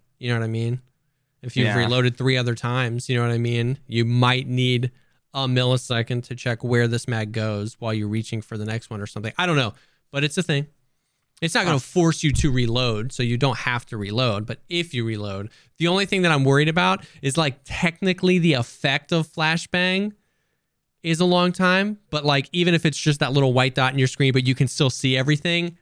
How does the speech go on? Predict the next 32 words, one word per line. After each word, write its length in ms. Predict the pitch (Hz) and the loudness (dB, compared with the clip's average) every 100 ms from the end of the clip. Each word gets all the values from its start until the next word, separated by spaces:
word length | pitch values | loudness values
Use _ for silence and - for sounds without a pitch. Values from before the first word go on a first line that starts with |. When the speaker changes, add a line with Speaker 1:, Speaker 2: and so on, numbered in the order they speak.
| - | -12
Speaker 1:
that's 0 | |
Speaker 2:
That's 360 | 123 139 143 143 | -2 0 0 0
what 80 | |
I'm 60 | 131 135 | 0 2
Speaker 1:
gonna 100 | 127 | 2
be 60 | |
Speaker 2:
worried 120 | 127 | 2
about, 260 | 117 120 120 | 2 4 4
Speaker 1:
annoying. 160 | 110 101 | 2 0
Speaker 2:
yeah. 240 | 104 85 - _ - | -2 -4 -8 _ -6
Speaker 1:
That's 320 | 135 143 143 | 0 2 2
Speaker 2:
That's 120 | 120 | 0
what 40 | 151 | -2
Speaker 1:
gonna 60 | |
Speaker 2:
I 20 | |
was 120 | 131 127 | 0 -2
Speaker 1:
be 60 | |
Speaker 2:
gonna 120 | 120 113 | -2 -2
Speaker 1:
annoying. 160 | 101 | -2
Speaker 2:
say, 340 | 143 135 104 98 | -2 -2 -2 -2
Speaker 1:
I 120 | 151 | -2
feel 200 | 170 185 | -2 -2
Speaker 2:
is, 80 | 139 | 0
Speaker 1:
if 60 | |
Speaker 2:
like, 100 | 147 | 0
Speaker 1:
my 140 | 202 226 | 0 -2
screen 320 | - - 220 | -2 0 2
Speaker 2:
when 60 | 196 | 2
Speaker 1:
is 40 | |
Speaker 2:
you're 80 | 175 | 2
Speaker 1:
completely 680 | 185 - - 247 247 214 214 | 2 2 4 4 4 2 2
black, 480 | 170 156 160 175 - | 2 2 2 0 -4